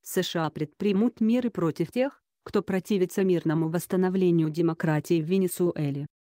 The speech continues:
Сейчас настал момент действовать в поддержку потребностей отчаявшегося венесуэльского народа". Остается только догадываться, что именно предпримут Соединенные Штаты, учитывая,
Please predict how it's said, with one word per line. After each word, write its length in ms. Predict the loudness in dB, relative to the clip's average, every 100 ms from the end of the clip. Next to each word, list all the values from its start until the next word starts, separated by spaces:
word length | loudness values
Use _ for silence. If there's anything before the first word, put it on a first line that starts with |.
| _ _
Сейчас 500 | -6 -4 0 -2 0
настал 380 | -2 -2 0 0
момент 440 | 2 2 2 0 0
действовать 540 | 0 -2 -2 -4 -4
в 80 | -2
поддержку 540 | -2 0 -2 -2 -4
потребностей 640 | -4 -2 0 0 -2 -2 -2
отчаявшегося 760 | -2 -2 -2 -4 -4 -6 -4 -2
венесуэльского 920 | 0 0 0 2 2 -2 -6 -6 -2
народа". 500 | -2 0 -2 -6 -8 _ _ _ _ _ _
Остается 680 | -4 0 2 4 2 0 0
только 300 | 0 0 -2
догадываться, 840 | -2 0 -2 -2 -6 -10 -12 -14 -16 _
что 240 | -6 -2
именно 460 | 2 4 4 4 2
предпримут 560 | -2 -6 0 0 0
Соединенные 680 | 0 0 2 2 2 2 -2
Штаты, 600 | -4 -2 -2 -2 -8 -8 -8 -6
учитывая, 680 | -4 -4 -6 -4 -6 -8